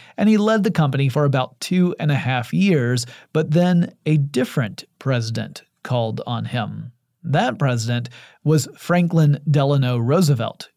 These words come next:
who wanted Wilson to join the War Production Board as vice chairman. The United States had entered World War Two in December of nineteen forty-one, and there was a pressing need to devote manufacturing capabilities toward producing equipment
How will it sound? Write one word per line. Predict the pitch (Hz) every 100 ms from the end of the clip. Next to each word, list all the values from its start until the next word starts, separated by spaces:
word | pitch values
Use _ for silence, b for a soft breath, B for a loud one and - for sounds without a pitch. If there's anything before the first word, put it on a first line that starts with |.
| -
who | 160
wanted | 156 165 151 139
Wilson | 151 151 151
to | 123
join | 131 139 135 139
the | 127
War | 123 135 151
Production | 143 143 131 120 139 123
Board | 120 117 117 120 B B -
as | 135
vice | 123 135 131 -
chairman. | - - 170 160 123 - 131 b b -
The | 156
United | 160 165 160
States | - 156 147 143
had | 135
entered | - 147 147 143
World | 123 139 143
War | 139 135
Two | 123 - 139 127
in | 131 135
December | 123 - 147 139 139
of | 123
nineteen | 120 127 - 127
forty-one, | 117 131 123 120 147 139 147 B B B
and | 151
there | 165
was | 175 160
a |
pressing | 151 185 196 214 185
need | 156 143 143 - -
to | 147
devote | 143 143 139
manufacturing | 156 139 143 143 147 - 151
capabilities | 131 143 131 135 127 131 120
toward | - 143 127
producing | 139 131 131 120 131 139
equipment | 123 - 143 151 143